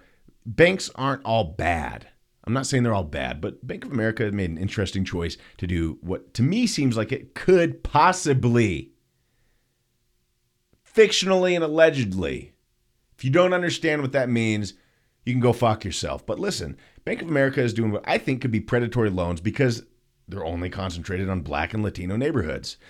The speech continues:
And what these loans are based on is saying you can get in here, no down payment, which means you're not gonna have any equity in your house, which is crazy. Uh, basically,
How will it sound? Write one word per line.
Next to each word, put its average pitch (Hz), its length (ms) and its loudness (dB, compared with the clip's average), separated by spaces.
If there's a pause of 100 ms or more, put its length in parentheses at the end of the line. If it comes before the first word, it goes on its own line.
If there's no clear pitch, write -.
(240)
And 98 340 -4
what 113 180 -4
these 107 180 -2
loans 113 280 -2
are 90 40 -2
based 131 300 -2
on 107 140 -2
is 98 100 -4
saying 123 240 2
you 151 80 -4
can 107 180 -4
get 127 180 0
in 151 140 0
here, 101 320 -2 (480)
no 117 300 6
down 151 340 6
payment, 78 420 -6 (400)
which 101 180 -6
means 110 160 2
you're 127 80 2
not 127 160 2
gonna 113 120 -2
have 110 100 0
any 120 220 0
equity 110 300 -2
in 90 80 -2
your 76 100 -4
house, 98 340 -6
which 85 120 -12
is - 460 -6
crazy. - 800 -2 (380)
Uh, 80 180 -12 (200)
basically, 120 680 -4